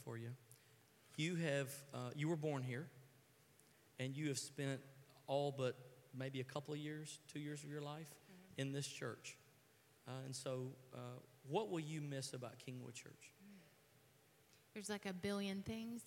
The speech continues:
Speaker 2: but, um, I've, I've thought about that a lot. Uh, I'm, like, thirty-seven, so that puts me here about <laughs> thirty-seven years. That's so long.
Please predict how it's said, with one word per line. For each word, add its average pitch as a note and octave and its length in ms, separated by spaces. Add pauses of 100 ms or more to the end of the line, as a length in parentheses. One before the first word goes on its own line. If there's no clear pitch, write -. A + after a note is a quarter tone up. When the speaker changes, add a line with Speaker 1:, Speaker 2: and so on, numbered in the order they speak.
(100)
Speaker 2:
but, F3+ 300
um, G3 420 (840)
I've, G3 120 (280)
I've G#3 160 (100)
thought A3+ 180
about G#3+ 220
that G#3+ 180 (120)
a - 20
lot. G3 360 (260)
Uh, - 20 (280)
I'm, G3+ 180
like, G3 180 (140)
thirty-seven, G#3+ 800
so G3 260
that F#3 220
puts - 240
me G3+ 80
here G#3 260
about G3 220
<laughs> - 80
thirty-seven E4+ 880
years. E4 440 (420)
That's D4+ 200
so D4+ 240
long. C#4+ 340